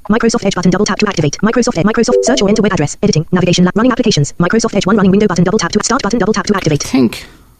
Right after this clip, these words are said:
Speaker 2: I think Netflix might be an idea. So let's go and try and find some Netflix.
Speaker 1: Touch keyboard and handwriting panel, capital W, capital W, capital W.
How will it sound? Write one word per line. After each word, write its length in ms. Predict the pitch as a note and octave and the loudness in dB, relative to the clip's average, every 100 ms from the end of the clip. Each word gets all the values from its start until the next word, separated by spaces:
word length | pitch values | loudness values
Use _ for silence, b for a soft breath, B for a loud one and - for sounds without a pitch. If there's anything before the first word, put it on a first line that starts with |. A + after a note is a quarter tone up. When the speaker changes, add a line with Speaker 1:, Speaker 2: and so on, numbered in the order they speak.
| _ | _
Speaker 2:
I 40 | - | -6
think 240 | C#4 C#4+ - - - - - - | 0 0 -2 -16 -20 -20 -18 -2
Netflix 480 | A#2 G#2 - C3 - | 0 0 -2 -4 0
might 140 | A2 - | 0 0
be 80 | |
an 80 | A2 | -2
idea. 320 | - - A#2+ - - B B B B B | -2 -6 -10 -10 -20 B B B B B
So 60 | - | -6
let's 120 | G#3 | -4
go 120 | - | 0
and 100 | C3 | 0
try 120 | A#2 | 2
and 100 | A2 | 0
find 180 | - G#2+ | 0 -2
some 120 | A2+ | 0
Netflix. 640 | A2+ A2 - A#2+ - - - _ _ _ - - | 0 -2 -4 -10 -6 -8 -10 _ _ _ -20 -10
Speaker 1:
Touch 160 | - - | -4 0
keyboard 240 | A3+ F3+ | 2 2
and 80 | G#3 | 2
handwriting 320 | G3+ F#3+ D#3+ | 0 0 0
panel, 240 | E3+ D3 - | 2 0 -2
capital 220 | G#3 E3+ - | -2 0 2
W, 220 | E3 C#3+ - _ - | 2 0 -4 _ -6
capital 240 | A#3+ - | -2 0
W, 240 | F3+ E3 C#3+ - - - _ _ _ _ _ _ - | 0 0 -2 -4 -20 -20 _ _ _ _ _ _ -6
capital 240 | - B3+ | 0 2
W. 240 | G#3+ E3 | 2 0